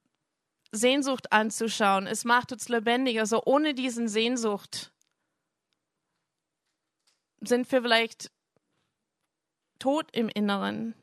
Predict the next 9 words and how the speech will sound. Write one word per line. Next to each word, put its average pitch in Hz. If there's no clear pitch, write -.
Diese 247
Weite, 226
diese 233
Tiefe, 262
die 214
Gott 233
für -
uns 208
hat. -